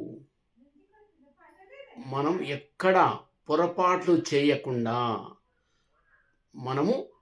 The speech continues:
ఆ వృత్తి ధర్మాన్ని మంచిగా చేపట్టడము. ఏ వృత్తిలో ఉన్న వాళ్ళైనా సరే ఆ వృత్తి దాంట్లో ఉన్న ధర్మాన్ని మనం కాపాడడం. ఇక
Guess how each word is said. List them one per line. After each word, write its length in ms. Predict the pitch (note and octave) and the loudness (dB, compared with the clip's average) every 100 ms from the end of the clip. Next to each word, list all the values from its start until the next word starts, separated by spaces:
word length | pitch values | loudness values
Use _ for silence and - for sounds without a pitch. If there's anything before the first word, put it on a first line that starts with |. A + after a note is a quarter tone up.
| - | -8
ఆ 240 | C3 C3 B2+ | -2 0 -2
వృత్తి 400 | A#2+ D#3+ D#3+ B3+ | 0 -2 -2 2
ధర్మాన్ని 840 | F3+ D#3+ C#3+ B2+ B2+ G#3+ D#4 - _ _ _ _ _ - _ _ | 4 4 4 2 2 0 -2 -8 _ _ _ _ _ -20 _ _
మంచిగా 640 | - C3+ C#3+ D3+ F3+ C#4 - _ _ _ | -12 -6 -2 2 4 2 0 _ _ _
చేపట్టడము. 1040 | - D3+ D3+ C3+ A2 A2+ G#2+ A#2+ B2 A2 - | 2 4 4 0 -2 -2 0 0 0 0 -2
ఏ 240 | C3+ F3+ | 4 6
వృత్తిలో 440 | G3 G3 G3 G3 G3 | 8 4 6 6 8
ఉన్న 180 | F#3+ F#3 | 6 8
వాళ్ళైనా 400 | F#3 F#3 G3+ A3+ | 6 6 6 4
సరే 360 | D#3+ A#2 - _ _ _ - | 0 -6 -8 _ _ _ -8
ఆ 140 | C#3 | -2
వృత్తి 600 | C#3 D3 D#3+ A#3 C#4 - - - | 0 0 0 0 -2 -4 -12 -14
దాంట్లో 380 | C3+ C#3+ C#3+ C3+ | -2 0 2 2
ఉన్న 160 | C3+ | 0
ధర్మాన్ని 720 | B2 B2+ D#3 G3+ A3 G#3+ - - _ _ - | 0 2 4 8 6 6 0 -4 _ _ -4
మనం 200 | E3+ - | -4 -2
కాపాడడం. 580 | A2 A2 - G#2+ - - _ _ - - - - - _ _ _ _ _ _ _ _ _ _ _ _ _ | -6 -6 -8 -12 -12 -18 _ _ -20 -18 -18 -18 -20 _ _ _ _ _ _ _ _ _ _ _ _ _
ఇక 120 | F#3+ | 2